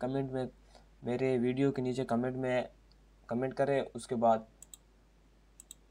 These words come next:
मेरे साथ contact में रहे तो मैं उसको समझा दूँगा कि यहाँ से अर्निंग किस तरह लेते हैं।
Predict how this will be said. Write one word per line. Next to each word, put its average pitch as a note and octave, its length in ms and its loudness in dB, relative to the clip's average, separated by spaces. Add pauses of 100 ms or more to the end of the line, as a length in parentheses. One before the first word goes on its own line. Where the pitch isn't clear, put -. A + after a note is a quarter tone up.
(340)
मेरे B2 200 -4
साथ C3 220 6
contact B2 400 2
में C3 120 -2
रहे C3 160 4
तो C3+ 120 -2
मैं B2+ 120 2
उसको B2 240 0
समझा A#2 360 2
दूँगा C3 260 -2
कि B2+ 140 -6
यहाँ A#2 220 0
से C3+ 160 -2
अर्निंग C3 340 -2
किस B2+ 160 -4
तरह A#2+ 140 -2
लेते A2 260 -2
हैं। A2 200 -8